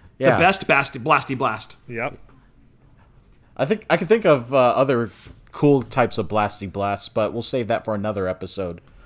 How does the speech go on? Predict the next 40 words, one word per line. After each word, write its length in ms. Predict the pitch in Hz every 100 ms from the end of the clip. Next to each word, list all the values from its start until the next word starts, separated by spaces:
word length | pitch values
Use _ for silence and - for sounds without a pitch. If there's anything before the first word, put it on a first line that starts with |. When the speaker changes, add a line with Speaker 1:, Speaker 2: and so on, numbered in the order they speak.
| - -
Speaker 1:
Literally. 420 | 170 151 95 90
Speaker 3:
Yeah, 60 |
let's 160 | 98 123
not, 120 | 180
we 100 | 147
don't, 120 | 170 170 - - - -
Speaker 1:
Let's 120 | 190
Speaker 3:
yeah, 180 | 135 123
let's 180 | 151 175
not 140 | 156
blow 200 | 135 151
our 120 | 151 139
load 220 | 139 135
on 80 | 123
the 60 |
first 300 | - 131 113
one 100 | 127
of 60 | 117
the 60 | 104
night. 640 | 262 - - 165 - 151 -
Speaker 1:
<laughs> 40 | - - - - - 147
Uh, 200 | 151 151
this 240 | 139 202
is, 220 | 233 156 - _ -
this 120 | 190
particular 460 | - 185 - 170 170
Royal 420 | 147 151 156 151
Rumble, 540 | 135 156 156 165 160 135
uh, 240 | 127 123
of 100 | 123
two 160 | - 131
thousand 380 | 135 131 123
five 520 | 113 135 135 131 127 117
is 260 | 131 131 107
the 120 | 123
West 280 | 113 156 -
Side 280 | 151 131 -
Story 400 | - 156 147 120
themed 400 | - 123 110 107
one. 400 | 104 117 143